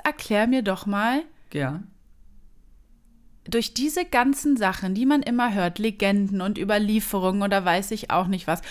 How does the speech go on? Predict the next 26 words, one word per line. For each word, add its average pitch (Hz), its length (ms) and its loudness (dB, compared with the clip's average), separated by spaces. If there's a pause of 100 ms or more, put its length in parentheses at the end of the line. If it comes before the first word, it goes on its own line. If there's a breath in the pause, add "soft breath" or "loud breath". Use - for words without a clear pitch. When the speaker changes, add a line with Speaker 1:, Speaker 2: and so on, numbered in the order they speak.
(200 loud breath)
Speaker 1:
woher 370 320 6
nimmt 320 280 4
dann, 285 160 6
äh, 247 260 0
Hollywood 262 460 2
sich 254 160 -6
die 220 200 -2
Idee, 226 300 2
einen 269 100 6
Shrek - 440 -2
zu 175 120 -6
zaubern? 151 600 -2
Das - 140 -8
muss 214 160 -2
doch 269 160 -2
irgendwo 294 280 4
herkommen. 233 600 2 (1900 soft breath)
Speaker 2:
Das 170 300 -2
weiß 165 300 0
ich 240 180 -4
nicht, 269 400 0
aber 220 520 2 (280)
was 170 460 -2
ich 277 420 -4
interessant 202 680 -2
finde, 196 520 -4